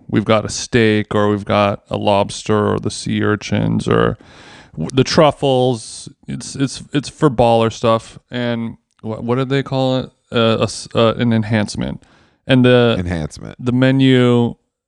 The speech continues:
Speaker 1: had maybe five different enhancements, a couple white truffle pastas, like a rack of veal, some cheeses,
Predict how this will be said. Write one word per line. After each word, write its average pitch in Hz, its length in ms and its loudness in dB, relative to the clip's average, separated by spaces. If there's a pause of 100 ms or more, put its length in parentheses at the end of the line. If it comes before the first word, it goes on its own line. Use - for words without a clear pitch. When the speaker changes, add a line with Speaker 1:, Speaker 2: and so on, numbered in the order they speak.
(240)
Speaker 1:
had 113 680 0 (960)
maybe 117 480 2
five 107 500 2
different 110 260 -4
enhancements, 107 840 -2
a - 40 -18
couple 110 360 2
white 110 500 -2
truffle 113 340 -2
pastas, 107 680 -2
like 107 200 -8
a 95 80 0
rack 101 340 0
of 104 80 0
veal, 107 840 2
some - 260 -12
cheeses, 110 1300 2